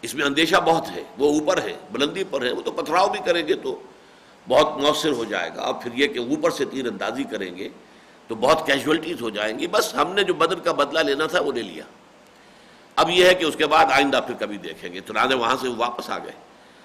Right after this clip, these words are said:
ورنہ واقعہ یہ کہ اس وقت مسلمان بہت دل شکستگی کے عالم میں تھے۔ اور آپ کو معلوم ہے، بہت سے حضرات نے، حضرت عمر رضی اللہ تعالیٰ عنہ نے بھی تلوار پھینک دی تھی۔ جب یہ خبر ان تک پہنچی ہے کہ حضور جو ہے شہید ہو گئے، تو انہوں نے تلوار پھینک دی کہ اب حضور کے بعد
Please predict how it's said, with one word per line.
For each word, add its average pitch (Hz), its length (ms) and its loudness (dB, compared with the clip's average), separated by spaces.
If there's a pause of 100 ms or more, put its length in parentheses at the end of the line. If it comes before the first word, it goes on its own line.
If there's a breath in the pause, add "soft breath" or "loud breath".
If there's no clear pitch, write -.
(160 loud breath)
ورنہ 123 160 0
واقعہ 123 380 2
یہ 127 200 2
کہ - 120 -8
اس 117 160 -8
وقت 104 100 -10
مسلمان 113 580 0
بہت 123 280 -4
دل 131 120 -4
شکستگی 180 640 -8
کے 127 140 -8
عالم 101 280 -8
میں 90 200 -12
تھے۔ - 160 -12 (800 loud breath)
اور 107 160 -4
آپ 104 220 2
کو 131 100 -4
معلوم 131 340 2
ہے، 170 60 -2
بہت 139 240 2
سے 139 160 -2
حضرات 120 380 0
نے، 143 60 0
حضرت 143 320 0
عمر 156 260 4
رضی 139 240 2
اللہ 123 340 2
تعالیٰ 117 280 0
عنہ 113 80 -4
نے 127 80 -6
بھی 139 80 -8
تلوار 147 320 4
پھینک 156 340 0
دی 147 80 0
تھی۔ - 200 -16 (760 loud breath)
جب 135 180 2
یہ 180 200 8
خبر 196 220 6
ان 170 140 4
تک 175 200 2
پہنچی 160 280 2
ہے 160 60 2
کہ 160 80 -2
حضور 139 340 0
جو 143 160 0
ہے 147 80 4
شہید 143 320 0
ہو 127 160 -2
گئے، 123 160 -2
تو - 120 -10
انہوں 151 120 -6
نے 156 120 -4
تلوار 151 200 0
پھینک 151 280 -4
دی 160 60 -4
کہ 156 120 -4
اب 139 160 -2
حضور 156 240 -2
کے 147 60 -8
بعد 143 160 -2